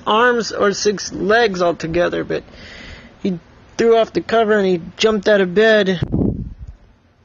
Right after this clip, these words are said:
And he was standing up full size in his room, and everything was just normal in his room, but then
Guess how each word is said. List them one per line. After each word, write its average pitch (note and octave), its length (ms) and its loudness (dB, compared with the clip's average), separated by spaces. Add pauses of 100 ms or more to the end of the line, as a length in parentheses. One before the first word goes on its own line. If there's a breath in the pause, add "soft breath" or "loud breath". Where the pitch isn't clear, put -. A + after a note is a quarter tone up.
(340)
And D3+ 80 -12
he E3+ 100 -8
was F3 140 -10
standing G3+ 540 -10
up G3+ 180 -6
full F#3+ 300 -6
size G3 420 0
in F#3 120 -4
his F3 200 -4
room, F#3 400 -4
and D#3+ 160 -6 (640 loud breath)
everything F3+ 540 0
was D#3 220 -2
just F#3 360 -2
normal F#3 480 0
in E3+ 60 0
his D#3+ 200 -4
room, F#3 280 0
but D#3+ 200 0 (720)
then F3+ 300 -4